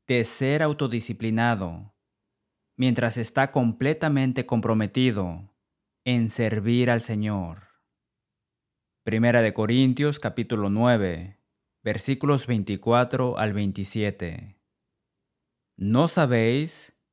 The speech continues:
que los que corren en el estadio, todos a la verdad corren,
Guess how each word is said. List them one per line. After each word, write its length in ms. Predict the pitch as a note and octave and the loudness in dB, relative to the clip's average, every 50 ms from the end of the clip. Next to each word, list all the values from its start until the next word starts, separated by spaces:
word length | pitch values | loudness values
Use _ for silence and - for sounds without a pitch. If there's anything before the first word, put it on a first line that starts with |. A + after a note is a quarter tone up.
| _ _ _ _ _ | _ _ _ _ _
que 100 | - B2+ | -4 -2
los 200 | B2 B2 A#2 - | 0 0 0 -2
que 180 | - C3 A#2 - | -2 -4 -4 -4
corren 500 | - - C3+ D3 D#3 D#3 D#3 E3 D#3+ D3+ | -2 0 2 2 2 2 2 2 2 2
en 120 | C3+ B2 | 2 2
el 120 | A#2+ A2+ A2 | 2 0 0
estadio, 880 | G#2 G2 - - - A#2 A#2 A2+ G#2+ A#2 A#2 B2+ C3+ C#3+ D#3+ D#3+ - _ _ _ _ _ _ _ _ _ _ _ _ _ _ _ _ _ _ _ _ | -2 -4 -4 -2 0 2 2 2 2 0 -2 -2 -2 -6 -8 -10 -14 _ _ _ _ _ _ _ _ _ _ _ _ _ _ _ _ _ _ _ _
todos 360 | - C3 C3 C3+ D#3 D#3 - - | 0 2 4 6 4 4 4 4
a 60 | B2 | 2
la 100 | A2+ G#2+ | 2 2
verdad 420 | G#2 G2+ G#2 G2 A#2 A#2+ A#2+ - | 2 0 0 2 2 2 2 0
corren, 720 | - - A#2 A2+ A2+ A2 A#2 A#2+ A#2+ C3 C#3+ D#3+ D#3+ _ | -2 0 0 2 2 2 0 -2 -2 -2 -4 -6 -8 _